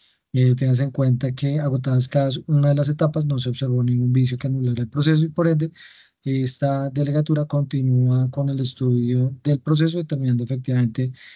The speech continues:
que es competente conforme la facultad judicial, el Poder Judicial que le ha sido otorgado en el artículo cincuenta y siete del Estatuto del Consumidor, Ley mil cuatrocientos ochenta dos mil once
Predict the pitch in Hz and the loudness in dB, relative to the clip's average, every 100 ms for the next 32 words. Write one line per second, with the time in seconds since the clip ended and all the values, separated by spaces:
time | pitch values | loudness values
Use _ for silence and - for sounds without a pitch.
0 | - - 127 131 135 156 - 147 131 127 | -20 -8 -2 0 0 -4 -4 0 0 -2
1 | - - 151 143 135 147 151 151 143 127 | -6 -2 -2 0 0 2 0 0 -6 -2
2 | 123 123 120 120 123 - - _ _ - | -2 2 2 2 -2 -6 -20 _ _ 0
3 | 127 127 127 123 123 131 127 123 131 127 | 2 4 4 2 0 -4 -2 -2 0 2
4 | 127 127 - 151 151 160 156 151 151 - | 2 0 2 4 4 4 4 4 0 -8
5 | _ 127 120 127 113 127 131 143 - 135 | _ -6 -4 -4 -4 -4 -2 -4 -4 -6
6 | 123 120 131 131 127 120 127 - - - | -4 -4 -4 -2 0 0 -4 -10 -20 -12
7 | - 143 143 151 151 147 143 151 151 151 | -2 2 2 0 0 0 0 0 2 2
8 | 160 151 156 147 139 131 123 127 127 135 | 2 2 0 -2 -4 -6 -6 -4 -4 -4
9 | 139 151 151 151 135 131 127 123 131 135 | -2 2 2 2 0 0 2 0 -2 -4
10 | 123 120 123 123 131 117 127 135 143 139 | -2 -2 -2 -4 -2 -2 0 2 2 0
11 | 156 | 0